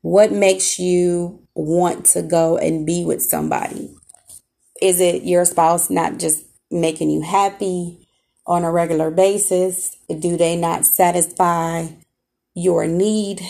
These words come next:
And your need could be many things. Your need could be comfort. Your need can be a sexual need. Maybe what you're used to in your partner,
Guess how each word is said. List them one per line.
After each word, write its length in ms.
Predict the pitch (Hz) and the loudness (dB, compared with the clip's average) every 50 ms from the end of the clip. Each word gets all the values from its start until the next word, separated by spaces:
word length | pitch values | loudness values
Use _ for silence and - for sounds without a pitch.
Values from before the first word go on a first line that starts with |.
| - - | -10 -4
And 160 | - 180 185 185 | -2 -2 0 0
your 160 | 196 208 220 | 0 0 0
need 300 | 220 233 247 269 269 - | 2 0 0 -2 0 -2
could 120 | 247 208 | -2 -2
be 180 | 202 208 196 185 | 0 -2 0 0
many 320 | 180 180 175 175 175 170 | 2 2 0 0 -2 -4
things. 420 | 170 - 170 160 160 160 165 160 170 | -4 -6 -6 -6 -6 -6 -8 -4 -4
Your 120 | 170 170 | -2 0
need 360 | 175 180 190 190 190 190 180 | 2 2 0 0 -2 -4 -4
could 160 | 196 175 165 | -4 -4 -2
be 400 | 175 180 175 175 170 170 165 - - | -2 -4 -4 -4 -4 -6 -8 -10 -6
comfort. 640 | - - 180 180 180 180 - 190 180 175 175 175 - | -2 -2 0 0 -2 -2 -2 0 0 0 -2 -4 -6
Your 220 | - 170 170 170 170 | -4 -2 -2 0 0
need 480 | 170 175 175 175 180 180 180 - - | 0 0 0 0 0 0 -2 -4 -6
can 220 | - 175 165 165 165 | -4 -4 -4 -2 -2
be 520 | 170 170 170 165 165 165 165 165 - _ _ _ _ _ _ _ - | -4 -4 -2 -4 -4 -6 -8 -10 -16 _ _ _ _ _ _ _ -2
a 80 | 190 180 | 0 2
sexual 600 | - - - 180 175 - - - 170 175 180 180 | 2 4 4 2 0 0 -2 -2 0 0 0 0
need. 380 | 185 190 185 185 190 202 214 214 | 0 0 0 0 -2 -4 -6 -4
Maybe 720 | 151 165 160 165 170 165 165 165 165 160 156 143 - - _ _ _ - - - _ | -2 -2 0 -2 -2 -2 -4 -4 -4 -6 -8 -10 -12 -20 _ _ _ -20 -20 -20 _
what 680 | - 165 160 160 165 180 175 165 165 165 - - - - - - - - - - - - - _ _ _ _ _ _ | -12 -10 -6 -2 0 2 2 2 2 0 -4 -8 -14 -16 -16 -20 -20 -20 -20 -20 -20 -20 -20 _ _ _ _ _ _
you're 300 | 190 180 170 185 180 175 | -12 -4 0 0 0 0
used 500 | 175 165 165 180 208 220 220 - - - | -2 -4 -4 -2 -2 -2 -2 -4 -4 -2
to 440 | - 175 165 160 160 165 165 165 - - - _ - _ _ _ _ _ _ _ _ - | -2 0 -2 -2 -2 -4 -6 -8 -12 -20 -20 _ -20 _ _ _ _ _ _ _ _ 2
in 160 | 196 190 185 | 2 4 4
your 180 | 175 175 160 | 4 2 0
partner, 760 | 156 - - 214 220 240 226 190 170 160 165 165 160 170 175 | 0 -2 0 0 0 2 0 -2 -2 -2 -4 -4 -6 -8 -10